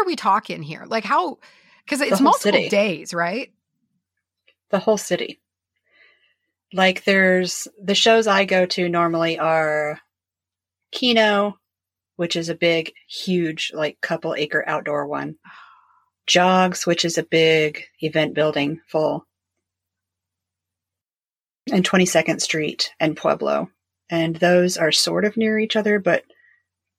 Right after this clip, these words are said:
Speaker 2: they're great big warehouses. And Pueblo is, like, a collection of hotels. And there are way more than that. Those are just the ones I
Speaker 1: That's
Speaker 2: usually
Speaker 1: wild.
Speaker 2: go to. This year, we also went to the Miners Show, which is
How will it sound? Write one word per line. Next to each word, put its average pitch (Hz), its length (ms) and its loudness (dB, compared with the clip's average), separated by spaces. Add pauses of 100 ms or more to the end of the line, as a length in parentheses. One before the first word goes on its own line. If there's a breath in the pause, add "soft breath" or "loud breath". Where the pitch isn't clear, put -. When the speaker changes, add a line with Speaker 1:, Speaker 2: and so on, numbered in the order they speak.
(100)
Speaker 2:
they're 180 140 4
great 180 240 2
big 170 160 2
warehouses. 156 880 -2
And 147 400 -2 (100)
Pueblo 165 580 2
is, 165 220 -4
like, 160 160 -4
a 160 140 0
collection 160 600 0
of 135 100 -4
hotels. - 640 -8 (640 loud breath)
And 202 180 2
there 226 300 4
are 185 100 4
way 269 320 2
more 180 280 4
than 147 180 -4
that. - 240 -4
Those 185 180 2
are 180 60 2
just 175 180 0
the 170 60 -4
ones 151 200 -4
I 156 200 2
Speaker 1:
That's 156 100 -4
Speaker 2:
usually 156 260 -4
Speaker 1:
wild. 156 140 -10
Speaker 2:
go 120 60 -6
to. - 240 -6 (500 loud breath)
This 180 300 0
year, 175 340 4
we 165 180 2
also 165 380 0
went 165 340 -4
to 156 760 -2 (120)
the 151 60 -4
Miners 156 580 -2
Show, 156 640 -2 (1040)
which 190 220 0
is 185 240 2